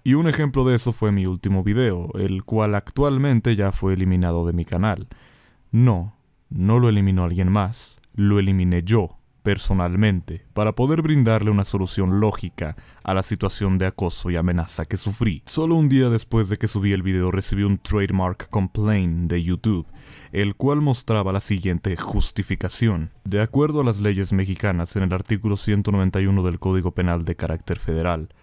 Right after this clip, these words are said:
la persona que presente denuncias, quejas o declare de manera calumniosa o falsa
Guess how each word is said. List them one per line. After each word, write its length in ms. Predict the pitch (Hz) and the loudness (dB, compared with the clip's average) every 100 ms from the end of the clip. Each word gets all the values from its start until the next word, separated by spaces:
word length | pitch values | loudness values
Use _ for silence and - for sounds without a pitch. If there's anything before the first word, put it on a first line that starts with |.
| _ - | _ -6
la 140 | 95 | -4
persona 400 | 98 - 120 120 | -2 0 2 2
que 100 | 120 | 0
presente 460 | 113 - 110 104 101 | 0 0 0 0 0
denuncias, 800 | 95 107 104 - 85 92 - - - | 2 2 2 -2 -4 -6 -10 -10 -2
quejas 520 | 107 - 85 - - - | -2 -2 -8 -8 -10 -4
o 100 | 98 | -2
declare 440 | 95 117 107 107 | -2 -2 0 2
de 100 | 101 | 2
manera 320 | 98 95 95 | 2 2 0
calumniosa 600 | - 92 92 107 104 - 82 | -2 -2 2 2 2 2 -2
o 100 | 82 | -4
falsa 460 | 101 90 - - | -4 -6 -8 -12